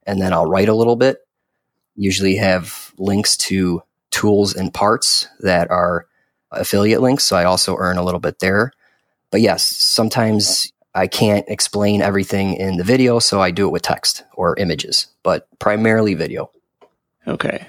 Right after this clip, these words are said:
Speaker 2: I wanna come back to that affiliate thing i-, in a moment, but tell me more about, like, this insurance company. They're like, "We need contributors like you to help us create content." Like, was this specifically,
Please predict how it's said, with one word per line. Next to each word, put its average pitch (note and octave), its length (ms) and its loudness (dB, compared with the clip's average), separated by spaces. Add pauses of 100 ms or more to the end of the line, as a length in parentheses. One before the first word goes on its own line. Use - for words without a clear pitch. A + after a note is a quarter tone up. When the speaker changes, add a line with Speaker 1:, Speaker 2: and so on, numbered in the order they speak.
(100)
Speaker 2:
I G#3+ 60 -12
wanna B2 160 2
come B2 120 2
back G#2+ 180 0
to - 100 -8
that G#2+ 200 0
affiliate G2+ 380 0
thing G2 260 0
i-, G#2+ 40 -4
in D3+ 440 -4
a G2+ 60 0
moment, G2 360 0
but - 100 -6
tell D3+ 120 0
me E3+ 100 4
more D3+ 160 0
about, C#3 280 0
like, C3 260 -2 (300)
this - 160 0
insurance C3+ 380 0
company. B2+ 420 0 (340)
They're B2 140 2
like, A2+ 180 0
"We D3 200 2
need C#3+ 440 2 (260)
contributors C3 800 0 (420)
like A2 300 0
you A2+ 160 2
to A2+ 120 -2
help G#2+ 300 0 (320)
us C3 260 0
create - 680 -2
content." A#2 460 -2
Like, C3 180 -4
was B2+ 140 -2
this A#2 120 0
specifically, B2+ 920 0